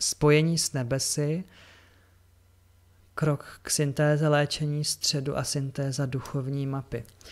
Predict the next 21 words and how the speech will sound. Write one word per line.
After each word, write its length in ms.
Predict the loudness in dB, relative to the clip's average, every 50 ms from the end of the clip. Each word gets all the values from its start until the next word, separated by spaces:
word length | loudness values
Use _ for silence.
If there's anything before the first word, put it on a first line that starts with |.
| -16 -16 -16 -16 -16 -4 0
No, 440 | 4 6 8 8 6 6 4 0 -2 -6 -12 -12 -12 -8 -2
a 560 | 0 2 2 2 2 0 0 0 -2 -2 -4 -6 -4 0
trošku 460 | 4 4 4 4 2 0 0 4 6
mi 420 | 6 6 6 6 4 2 0 -2 -8 -4
přijde, 520 | -2 0 2 2 0 0 0 -2 -4 -4 -4 -4 -4 -4 -6 -10 -18 -16 -12 -6
když 160 | -4 -2 -2
zase 200 | -2 0 0 2
dám 200 | 4 4 4 4
stranou 380 | 2 0 0 0 2 2 2 0
tyhle 240 | 0 0 0 0 0
ty 180 | 0 -2 -2
tři 180 | -2 -2 -4 -6
karty, 560 | -4 -4 -4 -4 -4 -6 -6 -8 -6 -6 -6 -8 -10 -14 -16 -16 -18 -18 -18 -18 -18 -18 -20 -20 -14 -8
že 240 | -6 -2 0 0 2
ten 240 | 2 4 4 4 4
mák 440 | 4 4 4 2 2 -2 -4 -6 -4
vlastně 680 | -2 0 0 0 0 -2 -2 0 0 0 0 -2 -4 -6 -6
vzývá 640 | -6 -4 -2 0 0 0 2 2 0 0 -2 -2 -2
nějaké 560 | -2 0 0 0 0 -2 -2 0 0 0 0 0
duchovní, 840 | 0 0 -2 0 0 0 0 2 0 0 -2 -2 -2 -4 -4 -6 -8 -10 -8
eh, 60 | -6